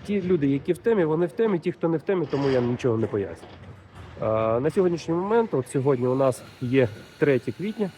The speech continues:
третього квітня вже є можливість подати. Вчора теж була, але ми вчора не встигли це підписати. Тому це відео вийде, якщо ви бачите це відео, значить ми подалися. Якщо ви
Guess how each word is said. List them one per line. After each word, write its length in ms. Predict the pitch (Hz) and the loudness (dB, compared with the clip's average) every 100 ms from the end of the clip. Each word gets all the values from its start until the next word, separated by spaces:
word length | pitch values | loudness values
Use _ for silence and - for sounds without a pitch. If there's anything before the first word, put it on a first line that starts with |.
| - - - | -18 -18 -6
третього 340 | 151 139 131 131 | -2 -2 0 -2
квітня 260 | 165 196 147 | -4 -4 -2
вже 160 | 117 127 | -2 0
є 120 | 127 | 0
можливість 480 | 110 117 117 110 - | -2 -2 -2 -4 -4
подати. 400 | 131 196 180 135 - | 0 0 0 -6 -6
Вчора 240 | - 160 131 | 2 4 4
теж 240 | 165 180 | 2 0
була, 280 | 143 139 120 | 2 2 4
але 140 | 110 | 4
ми 80 | 123 | 2
вчора 300 | 120 139 123 | -2 0 2
не 80 | 123 | 2
встигли 340 | 107 127 113 | 0 0 0
це 120 | 107 - | -2 -6
підписати. 460 | - - - 92 - - - - - - - - | -10 -12 -8 -8 -10 -20 -20 -20 -20 -20 -20 -8
Тому 200 | 131 165 | -2 0
це 120 | 170 190 | 2 2
відео 300 | 196 180 180 160 156 | 4 2 2 0 -4
вийде, 340 | 214 180 165 - 139 | 0 2 2 0 -4
якщо 220 | 135 156 | -2 0
ви 100 | 143 | 0
бачите 400 | 139 123 - 131 | 2 2 0 -4
це 160 | - | -2
відео, 300 | 180 196 160 | -2 2 2
значить 300 | 123 156 - | 2 0 0
ми 120 | 123 120 | -4 -2
подалися. 460 | 104 92 85 95 | -2 -4 -6 -8
Якщо 340 | 113 113 170 147 - - - - - - - - - | -8 -4 -2 -2 -4 -20 -20 -18 -18 -20 -20 -16 -8
ви 320 | 117 151 139 | 0 2 2